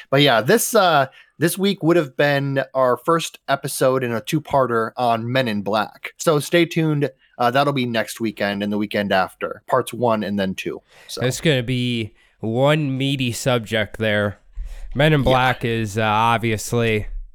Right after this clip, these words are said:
Speaker 2: a staple of the, uh, U F O community.
Speaker 1: Yeah, it's pretty crazy. I'm, I'm having to stop myself from just, like, blasting out, like, twenty pages for each episode, 'cause I know we're gonna be talking back and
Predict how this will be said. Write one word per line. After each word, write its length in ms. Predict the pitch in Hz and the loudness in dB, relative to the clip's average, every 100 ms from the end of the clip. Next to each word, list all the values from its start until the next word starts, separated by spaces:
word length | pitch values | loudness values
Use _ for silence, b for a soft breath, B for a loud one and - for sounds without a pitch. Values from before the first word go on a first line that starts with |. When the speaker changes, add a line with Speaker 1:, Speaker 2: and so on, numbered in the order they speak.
| - - - | -20 -20 -4
Speaker 2:
a 140 | 113 107 | -2 -2
staple 960 | - - - 127 135 151 - 101 92 95 - - - | -4 -8 -6 0 2 2 -2 -4 -6 -10 -16 -18 -4
of 260 | 117 104 101 | -2 -2 -2
the, 320 | 117 110 107 | 0 2 0
uh, 100 | 104 | 0
U 280 | 107 123 127 | 0 0 0
F 180 | 113 120 | 0 -2
O 120 | 117 | -2
community. 640 | - 107 104 104 101 104 - - - - - - _ _ B B | -2 -4 -2 -2 -2 -4 -8 -16 -20 -20 -20 -20 _ _ B B
Speaker 1:
Yeah, 200 | 135 127 | 2 4
it's 100 | 120 - | 2 2
pretty 200 | 185 175 | 2 2
crazy. 420 | 175 165 139 143 | 4 4 2 2
I'm, 300 | 143 156 135 B B - | 2 0 -4 B B -2
I'm 160 | 147 | 0
having 460 | 151 160 170 175 165 | 2 2 2 0 -2
to 600 | - 147 135 113 104 - | 0 2 2 2 -2 -8
stop 380 | - - 143 131 | -10 -2 0 0
myself 520 | 131 131 - 123 113 | -2 -4 0 0 0
from 280 | - 127 117 | -2 -4 -2
just, 360 | 110 120 - - _ _ - | -2 -4 -4 -12 _ _ -6
like, 180 | 110 | -4
blasting 520 | 127 120 117 - 117 110 | 0 2 2 -2 -2 0
out, 300 | 107 101 - b _ _ _ - | 2 0 -4 b _ _ _ -4
like, 260 | 101 98 - | -2 -2 -4
twenty 320 | 135 131 113 | -2 -2 0
pages 680 | - 113 101 98 90 - - | 0 0 0 -2 -4 -6 -4
for 140 | 107 | -2
each 140 | 110 117 | 0 0
episode, 440 | 110 110 - 95 - | -2 -2 -2 -2 -2
'cause 120 | 120 | 0
I 80 | 120 | 2
know 180 | 120 | 2
we're 180 | 110 107 | 2 0
gonna 160 | 110 101 | 0 -2
be 100 | 95 | -2
talking 380 | 107 101 - 92 | 0 -2 -2 0
back 220 | 170 208 | 2 2
and 180 | 175 | 0